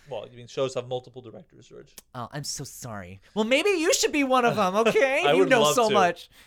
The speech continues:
Speaker 1: Uh, but yeah, man, so that's why The Good Place makes my number three spot. It just, it made me feel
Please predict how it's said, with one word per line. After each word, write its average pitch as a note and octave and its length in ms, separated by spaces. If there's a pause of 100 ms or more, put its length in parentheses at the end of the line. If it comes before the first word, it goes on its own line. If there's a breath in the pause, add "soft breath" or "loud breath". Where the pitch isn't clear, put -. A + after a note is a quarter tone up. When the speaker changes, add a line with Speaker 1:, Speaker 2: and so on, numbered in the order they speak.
(640 soft breath)
Speaker 1:
Uh, D#3 460
but F3 140
yeah, D4 140
man, C3+ 200
so D#3+ 140
that's F3 240
why A3+ 120
The G3+ 80
Good G3 220
Place F3+ 280
makes E3+ 280
my E3+ 80
number D#3+ 200
three D#3+ 220
spot. A#2+ 300
It B2 100
just, C#3 280
it C#3 120
made C3+ 160
me C#3+ 100
feel C3+ 540